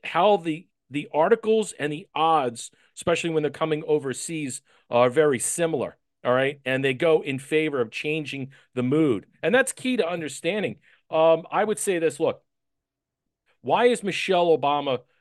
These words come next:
better than Kamala Harris, Nikki Haley, Gavin Newsom, or Gretchen Whitmer? What, what, what is it that, uh, Big Mike possesses,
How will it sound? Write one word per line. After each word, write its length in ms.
better 360
than 180
Kamala 480
Harris, 540
Nikki 360
Haley, 360
Gavin 460
Newsom, 420
or 140
Gretchen 420
Whitmer? 320
What, 360
what, 200
what 220
is 120
it 240
that, 320
uh, 240
Big 340
Mike 300
possesses, 720